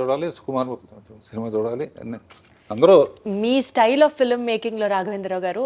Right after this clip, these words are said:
Speaker 2: ఒక గ్రాండియర్ ఉంటుంది. ఒక విజువల్ స్టోరీ టెల్లింగ్‌ని మీరు అద్భుతంగా విజువల్స్ రూపంలో గానీ, ఫ్రేమ్ సెట్ చేయడంలో గానీ, మీ మార్క్ మీదే. అదే ఇందాక మీరు అన్నట్లు పెద్ద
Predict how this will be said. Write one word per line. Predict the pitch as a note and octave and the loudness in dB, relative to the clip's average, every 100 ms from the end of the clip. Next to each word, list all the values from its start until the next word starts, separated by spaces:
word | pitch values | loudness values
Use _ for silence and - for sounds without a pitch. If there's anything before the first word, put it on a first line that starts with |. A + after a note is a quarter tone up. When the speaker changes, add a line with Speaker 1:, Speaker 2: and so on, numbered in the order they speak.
| - _ G3+ | -8 _ -6
Speaker 2:
ఒక | A3+ F#3 D#3+ | -2 -4 -4
గ్రాండియర్ | F3+ F3 G3 A3+ C#4 B3 | -2 -2 -2 0 0 0
ఉంటుంది. | G3 F#3+ E3+ - | -6 -10 -10 -12
ఒక | - A3 F3 | -6 -6 -4
విజువల్ | G3+ F#3+ A3+ D4 C#4 | -6 -4 0 0 -2
స్టోరీ | - A3+ A3+ B3 A#3 | -4 -2 -2 -4 -4
టెల్లింగ్‌ని | A3 A3 G3+ F#3+ C#4 - - - | -4 -6 -8 -12 -14 -20 -20 -4
మీరు | G#3+ G#3 F#3 | -2 2 0
అద్భుతంగా | D#3+ B3 C4+ C4 A#3 F3+ | 2 0 0 0 0 0
విజువల్స్ | F3+ G#3 A#3+ - | 2 2 2 -2
రూపంలో | A#3 A3 G3+ G3 F#3 | -6 -6 -4 -4 -4
గానీ, | F3+ F3 E3+ E3 - | -6 -6 -8 -10 -8
ఫ్రేమ్ | G3 F#3+ A3+ A3 | 0 2 2 0
సెట్ | - G#3+ E3+ | -4 -4 -2
చేయడంలో | G3 F#3 F3+ F3+ F3 | -4 -2 -2 -4 -4
గానీ, | E3+ F3 _ - _ - | -6 -10 _ -20 _ -8
మీ | G3+ A3 G3 | -4 -4 2
మార్క్ | G#3 C4+ D#4+ G#3+ | 2 2 -2 -2
మీదే. | G#3+ G#3 F#3 | -4 0 2
అదే | F3 C4 | 4 6
ఇందాక | A#3+ A#3 C4 | 4 4 4
మీరు | B3 G#3 | 6 6
అన్నట్లు | A3+ A#3 D#4+ - - _ | 4 0 -2 -2 -20 _
పెద్ద | - | -2